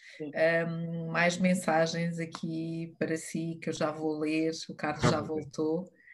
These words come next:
Speaker 2: Carlos, estávamos aqui a dar tempo a tu ouvires aqui a, a resposta da Maria.
Speaker 3: Ok.
Speaker 1: Ok, é, as noventa e cinco têm algumas, algumas com famílias desfavorecidas,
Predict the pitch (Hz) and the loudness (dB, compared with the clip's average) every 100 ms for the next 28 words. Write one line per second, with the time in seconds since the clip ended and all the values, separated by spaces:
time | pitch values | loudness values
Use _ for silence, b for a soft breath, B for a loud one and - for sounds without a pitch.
0 | B B B - - 170 165 175 175 180 | B B B -4 4 6 6 6 8 8
1 | 180 185 202 190 185 185 175 175 175 - | 6 6 8 10 10 8 8 8 8 6
2 | 180 185 175 175 170 170 165 180 175 - | 2 2 -2 0 -2 0 0 0 -4 -4
3 | 170 160 156 156 160 - - 170 160 - | -4 -2 -4 -6 -12 -18 -8 -6 -4 -4
4 | - 156 139 - 151 151 151 151 143 143 | -2 -2 -2 -4 -4 -2 -4 -2 -4 -6
5 | - _ _ _ - 113 - 90 90 _ | -16 _ _ _ -6 -6 -4 -6 -8 _
6 | - 147 - 170 - - 196 196 180 175 | -8 -2 4 4 2 4 6 6 6 4
7 | 170 175 - _ - 185 196 214 240 277 | 2 -2 -12 _ -2 0 0 2 4 4
8 | 254 240 - 233 233 233 240 262 302 - | 2 0 0 0 0 0 2 2 2 -4
9 | _ _ - 196 185 175 180 208 196 180 | _ _ -2 2 4 2 0 0 2 0
10 | - - 170 _ - 160 175 185 175 170 | -4 -10 -16 _ 0 2 2 2 2 2
11 | - - 226 247 208 180 175 165 151 135 | -6 -2 0 2 2 4 4 6 6 4
12 | 131 - 156 196 - 170 151 139 - - | 2 -4 -6 -6 -2 -4 -2 -6 -8 -2
13 | 139 131 165 254 | 0 4 2 2